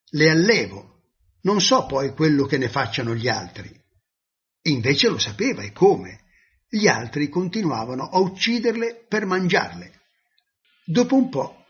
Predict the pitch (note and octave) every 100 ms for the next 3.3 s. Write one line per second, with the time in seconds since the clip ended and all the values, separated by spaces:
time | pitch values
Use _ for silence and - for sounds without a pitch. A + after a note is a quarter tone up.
0 | - F#3 G#3 - E3+ - - F3 E3+ D#3
1 | C#3 C#3 C3+ B2+ A#2+ C3+ - B2 - A2+
2 | F#2 - G#2+ - _ _ _ _ _ A#2
3 | D#3 - _